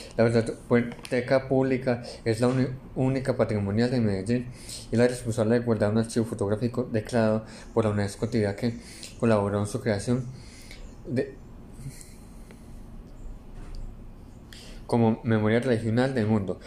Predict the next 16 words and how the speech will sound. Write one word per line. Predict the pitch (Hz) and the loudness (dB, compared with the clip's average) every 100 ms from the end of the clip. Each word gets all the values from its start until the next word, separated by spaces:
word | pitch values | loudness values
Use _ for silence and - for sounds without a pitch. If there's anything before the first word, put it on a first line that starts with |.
| - - | -8 -2
desde | 113 113 | 0 0
su | 120 | -2
fundación | - 113 107 123 | -2 0 2 2
en | 120 110 | 2 4
mil | 117 135 | 2 2
novecientos | 123 113 107 110 | 2 2 0 -2
cincuenta | - 107 101 98 | -2 -2 -2 -2
y | |
dos. | 92 95 - - - - - - - - - | -2 -2 -4 -16 -18 -18 -18 -14 -14 -14 -2
Se | 120 | 0
proyectó | 120 110 - 113 | 4 2 2 4
más | 123 | 4
allá | 127 123 | 4 4
de | 117 | 4
los | 104 | 2
muros | 117 120 127 131 | 2 4 2 -2